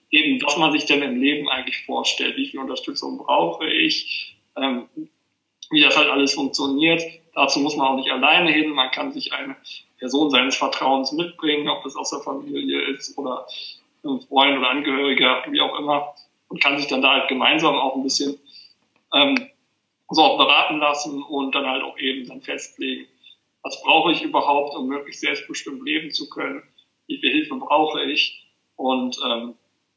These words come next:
da hatte ich tatsächlich einen sehr kompetenten Ansprechpartner damals und auch leider von ein paar anderen gehört, dass es auch hin-, manchmal Probleme gab. Da muss man natürlich auch so ein bisschen,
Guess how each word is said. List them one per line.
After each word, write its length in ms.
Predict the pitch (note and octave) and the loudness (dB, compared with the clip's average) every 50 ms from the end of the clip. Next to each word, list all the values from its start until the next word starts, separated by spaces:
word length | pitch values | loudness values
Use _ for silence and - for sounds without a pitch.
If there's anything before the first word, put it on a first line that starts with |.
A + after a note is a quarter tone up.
| _ _ _ _ _ _ | _ _ _ _ _ _
da 200 | E3+ D3+ C#3+ D3+ | 0 2 2 4
hatte 100 | D3+ D3 | 2 0
ich 60 | - | 0
tatsächlich 480 | - D3+ C#3+ D3+ D#3 D3 D3 - - C#3 | -2 -2 -2 -2 -2 -2 -2 -4 -4 -2
einen 280 | C#3 C3+ C3+ C3+ - - _ _ _ _ _ _ _ _ _ _ - | -2 -2 -2 -2 -4 -8 _ _ _ _ _ _ _ _ _ _ -8
sehr 260 | D3+ C3 D#3+ E3 E3 | 0 2 2 2 4
kompetenten 520 | E3 E3+ E3 D#3 D#3 - - D#3+ D#3 D3+ D3+ | 2 2 2 2 0 2 2 2 2 0 -2
Ansprechpartner 840 | D3 C#3+ D3 - - - F3 E3 - - - - - - C3+ C3 C3 | -4 -2 -2 -2 -4 -2 -6 -6 -6 -4 -2 -2 -2 -2 -4 -4 -2
damals 800 | C3+ C3+ C3 C3 C3 C3 C3 B2+ - - - - - - - - _ _ _ - | 0 0 0 0 0 -2 -2 -2 -4 -8 -10 -10 -14 -18 -20 -20 _ _ _ -8
und 100 | C#3 C#3 | -4 0
auch 80 | C3+ | 2
leider 220 | C3+ C#3+ C#3+ C#3 C#3 | 4 4 6 4 4
von 180 | D3+ C#3+ C3+ | 2 0 -2
ein 60 | C3 | 0
paar 140 | - D3+ D3 | 2 4 4
anderen 260 | D3 C#3 C#3 C3+ C3+ | 4 4 2 2 0
gehört, 320 | C3+ C#3 C3+ C3+ C3+ C3+ - | 0 0 0 -2 -2 -2 -4
dass 460 | C3+ C3+ C3+ - - - - - - _ _ _ _ _ _ _ _ _ _ | -4 -4 -4 -4 -4 -4 -6 -10 -14 _ _ _ _ _ _ _ _ _ _
es 80 | D3 | 2
auch 120 | C#3+ C#3 D3 | 2 4 2
hin-, 240 | D3+ E3 E3 E3 - | 0 0 -2 -4 -4
manchmal 420 | - D3 C#3 D3+ C#3+ - D3 - - | -2 0 0 2 0 0 -2 -4 -6
Probleme 460 | C#3+ C3 C#3 C#3 D3+ E3+ E3+ E3+ D#3+ | -6 -6 -2 0 2 2 2 0 0
gab. 360 | D#3+ D#3 D#3 D#3 D3+ - - | 2 4 4 4 2 0 0
Da 100 | D#3 C#3+ | 0 0
muss 220 | C#3 D3+ D3 - | 0 0 -4 -4
man 120 | D#3+ D3+ C#3+ | -4 -6 -4
natürlich 340 | C#3+ - D#3+ D3 C#3+ C#3+ D3+ | -4 -4 -4 -4 -4 -6 -6
auch 100 | D3+ D3 | -8 -8
so 120 | D3+ C#3+ | -8 -10
ein 60 | C3+ | -12
bisschen, 340 | C#3 - - - - C#3+ - | -14 -12 -8 -8 -8 -8 -8